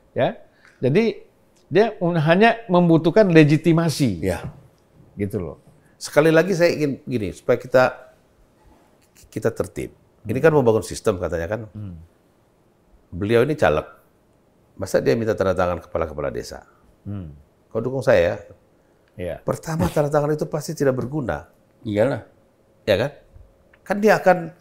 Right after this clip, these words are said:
Speaker 3: seperti basa-basi, dan atau yang kedua, kalaupun dia tanda tangan, terus dia nggak laksanakan, emang tahu dari mana?
Speaker 1: Hmm.
Speaker 3: Terus kalau tahu, emang mau dibawa ke pengadilan
Speaker 2: Iya,
Speaker 3: apa?
Speaker 2: betul.
Speaker 3: Gitu loh.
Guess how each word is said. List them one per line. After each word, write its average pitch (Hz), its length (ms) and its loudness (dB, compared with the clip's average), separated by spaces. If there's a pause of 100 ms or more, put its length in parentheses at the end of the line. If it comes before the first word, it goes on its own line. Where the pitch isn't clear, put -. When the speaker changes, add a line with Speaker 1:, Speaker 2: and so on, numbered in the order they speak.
(280)
Speaker 3:
seperti 135 380 -6
basa-basi, 104 840 -2 (840)
dan 117 180 -2
atau 113 260 4
yang 110 140 4
kedua, 98 640 0 (320)
kalaupun 123 480 2
dia 113 160 0
tanda 107 240 0
tangan, 143 480 0 (340)
terus - 140 -16
dia 120 160 2
nggak 117 260 2
laksanakan, 110 480 2 (360)
emang 208 180 -4
tahu 190 160 2
dari 139 160 2
mana? 143 320 0 (160)
Speaker 1:
Hmm. 101 240 -10 (220)
Speaker 3:
Terus 165 180 -2
kalau 160 240 4
tahu, 160 400 8 (240)
emang 220 180 -2
mau 233 120 2
dibawa 196 280 6
ke - 100 -8
pengadilan 165 400 2
Speaker 2:
Iya, - 120 2
Speaker 3:
apa? 208 220 6
Speaker 2:
betul. 139 240 0 (560)
Speaker 3:
Gitu 202 180 0
loh. 92 160 -2